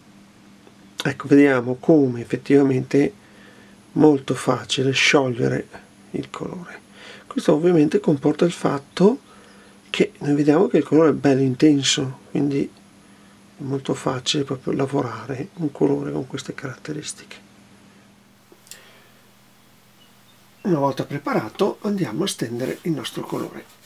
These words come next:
Allora, una caratteristica, tornando anche alla questione della qualità, questo è un pennello, come vedete, che non ha nessuna scritta,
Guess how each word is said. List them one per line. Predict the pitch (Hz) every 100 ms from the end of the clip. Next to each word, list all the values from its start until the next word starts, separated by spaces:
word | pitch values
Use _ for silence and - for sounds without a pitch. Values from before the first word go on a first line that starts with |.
| - - _ _ -
Allora, | 185 143 - - _ _ _ _ -
una | 208 190
caratteristica, | 185 196 196 208 208 226 - 320 - - _ - - _ _ _ _ _ _ _ _ -
tornando | 131 131 135 117
anche | 123 123
alla | 123
questione | - - 143 131
della | 117 117
qualità, | - 127 170 - 127 - _ _ -
questo | - -
è |
un | 123
pennello, | 127 131 127 113
come | 117 123 123
vedete, | 120 123 117 - - -
che | 170
non | 151 135
ha |
nessuna | 120 113 - 120
scritta, | - - - - - 165